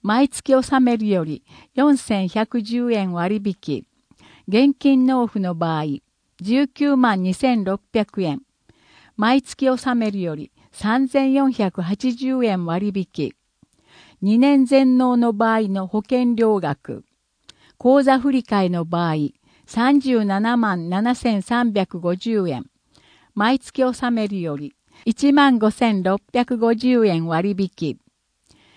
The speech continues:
現金納付の場合、三十七万八千五百八十円。毎月納めるより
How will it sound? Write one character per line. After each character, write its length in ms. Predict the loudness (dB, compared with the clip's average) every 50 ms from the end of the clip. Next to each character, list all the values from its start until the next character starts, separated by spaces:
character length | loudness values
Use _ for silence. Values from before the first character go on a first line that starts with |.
| _ _ _ -8
現 300 | -4 0 0 2 0 0
金 260 | 0 -2 0 0 2 2
納 260 | 0 0 0 -2 -2
付 120 | -4 -6
の 180 | -6 -6 -6 -6
場 240 | -6 -4 -4 -4 -4
合、 40 | -4 -6 -8 -12 _ _ _ _
三 360 | _ -8 -4 -2 0 0 0
十 260 | 0 0 0 0 0
七 320 | 0 0 0 0 0 0 0
万 280 | 0 -2 -2 -4 -4 -8 _
八 220 | _ -6 -4 -4
千 400 | -4 -4 -4 -2 0 0 0 0
五 100 | -2 -2
百 320 | -2 -2 -2 -2 -2 -2 -4
八 420 | -2 -2 -4 -6 -8 -12 -10 -8
十 240 | -6 -4 -4 -2 -2
円。 200 | -4 -4 -6 -8 -12 _ _ _ _ _ _ _ _ _ -20 -20 -20 -20 -20 -10 _
毎 260 | 0 2 2 2 2
月 260 | 0 -2 -4 -2 0 0
納 260 | 0 0 0 -2 0
め 180 | 0 0 -2
る 100 | -2 -2
よ 160 | -4 -4 -4 -4
り 220 | -6 -8 -8 -10